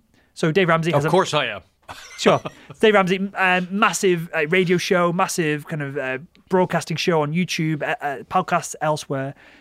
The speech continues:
Speaker 1: Well, now he has his own, um, software apps for numerous different, uh, kind of applications, right?
Speaker 2: Hmm.
Speaker 1: And there's, he's competing with some real big boys,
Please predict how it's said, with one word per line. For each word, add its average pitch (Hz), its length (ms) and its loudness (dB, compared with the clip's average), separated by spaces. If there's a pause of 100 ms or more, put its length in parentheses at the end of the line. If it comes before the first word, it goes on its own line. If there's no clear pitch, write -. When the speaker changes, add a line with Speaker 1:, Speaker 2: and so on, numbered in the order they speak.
(120)
Speaker 1:
Well, 156 120 0
now 202 200 2
he 226 220 0
has 202 180 2
his 160 120 -2
own, 151 460 0
um, 123 400 -6 (120)
software 151 380 0
apps - 240 -8
for 123 360 -4
numerous 147 260 -2
different, - 520 -10
uh, 110 260 -8
kind - 200 -20
of 110 100 -10
applications, 113 600 -12
right? 113 200 -6 (180)
Speaker 2:
Hmm. 214 340 -6
Speaker 1:
And 156 220 0
there's, 139 440 -2
he's 202 240 -2
competing 170 420 -2
with 123 200 -2
some 139 380 -6
real 175 220 2
big 147 260 -2
boys, 135 420 -2